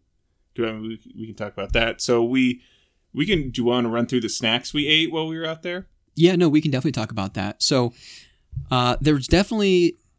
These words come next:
Speaker 2: some pretty nice gardens out in Colorado, and for whatever reason, when we left those, we were just really, really, really hungry.
Speaker 1: Yeah, I don't know why, but we definitely consumed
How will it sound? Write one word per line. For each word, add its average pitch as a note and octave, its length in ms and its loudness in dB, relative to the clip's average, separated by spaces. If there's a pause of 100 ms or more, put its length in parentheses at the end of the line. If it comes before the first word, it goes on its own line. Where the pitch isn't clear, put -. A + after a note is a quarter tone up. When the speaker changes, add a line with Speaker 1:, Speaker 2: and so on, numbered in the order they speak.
(160)
Speaker 2:
some E3 240 4
pretty D#3 260 4
nice C#3 240 4
gardens A2+ 600 2
out A2+ 160 0
in A#2+ 60 0
Colorado, G#2+ 720 2
and A#2+ 140 0
for C#3+ 100 4
whatever E3 240 6
reason, C3+ 380 4
when A#2 120 0
we A2+ 120 0
left A#2 380 0
those, G#2+ 500 2 (640)
we C3 160 8
were C#3 140 6
just A#2+ 300 4
really, B2 800 4 (360)
really, G#2+ 800 6 (440)
really G#2+ 440 4
hungry. - 520 -6 (300)
Speaker 1:
Yeah, G2+ 400 -4 (140)
I G#2+ 100 -4
don't C3+ 120 -2
know C3+ 100 0
why, G#2+ 440 0 (140)
but F#2+ 200 -2 (480)
we A#2+ 200 2
definitely B2 480 0
consumed A2 840 -2